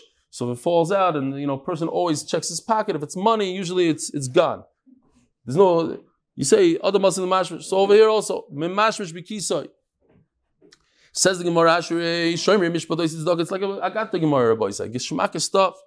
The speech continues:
Praiseworthy the person who's Oised Tzedakah B'chol Eis. He does Tzedakah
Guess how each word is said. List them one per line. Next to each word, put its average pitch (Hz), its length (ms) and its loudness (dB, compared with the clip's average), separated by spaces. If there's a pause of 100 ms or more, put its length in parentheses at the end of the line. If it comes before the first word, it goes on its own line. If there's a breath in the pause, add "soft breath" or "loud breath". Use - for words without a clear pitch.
(1700 soft breath)
Praiseworthy 214 580 6
the 175 140 -4
person 175 1000 2
who's 135 260 4
Oised 180 360 0
Tzedakah 170 340 0
B'chol 135 280 -4
Eis. - 320 -20
He 123 80 -6
does 135 600 -2
Tzedakah 202 360 0